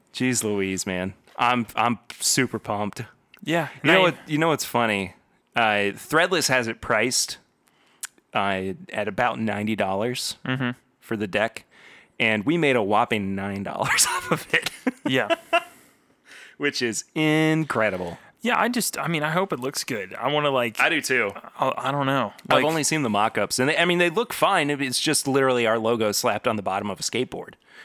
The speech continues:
Speaker 1: So,
Speaker 2: Yeah.
Speaker 1: I don't know.
Speaker 2: It'd be great.
Speaker 1: Yeah. We also have glasses. Uh, we've been talking about this for a while. They're at whiskey ambitions dot com. They say, "This is my bourbon drinking glass" on 'em.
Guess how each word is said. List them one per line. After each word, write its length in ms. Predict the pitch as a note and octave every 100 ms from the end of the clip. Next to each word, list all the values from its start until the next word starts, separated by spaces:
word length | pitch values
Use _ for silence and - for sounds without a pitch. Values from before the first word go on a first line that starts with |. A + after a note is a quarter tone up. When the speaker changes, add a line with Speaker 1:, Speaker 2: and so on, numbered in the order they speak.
| - - -
Speaker 1:
So, 440 | B2 G2+ F#2 F#2 _ _ -
Speaker 2:
Yeah. 280 | A#2+ G#2 G2+ - - - _ - _ -
Speaker 1:
I 80 | A#2+
don't 120 | G#2+
know. 200 | G#2+ G#2+
Speaker 2:
It'd 140 | B2+ D#3+
be 80 |
great. 260 | D3 E3+ E3 - _ _
Speaker 1:
Yeah. 280 | B2+ C3+ F#2+ - - -
We 100 | C3+
also 200 | F#3 F#3+
have 100 | F#3
glasses. 600 | B2 A#2 C3+ G#2+ F#2 - - -
Uh, 380 | - G#2+ G2+ G2+ G#2
we've 120 | A2+
been 100 | A2
talking 200 | A#2+ A#2
about 140 | A2+
this 100 | A2+
for 120 | -
a 60 | A2+
while. 420 | C#3 D3+ D3+ C#3 _
They're 100 | - A2
at 60 |
whiskey 260 | A2 - A2
ambitions 360 | A2 A2+ A2+
dot 160 | A#2 A2+
com. 320 | - B2+ B2+ A#2 _ _ _ -
They 40 |
say, 140 | - F#3+
"This 140 | D3+
is 60 | -
my 80 | G2
bourbon 200 | F#2+ A2
drinking 240 | A2 A#2
glass" 280 | A2+ A2+ -
on 120 | A#2
'em. 100 | A#2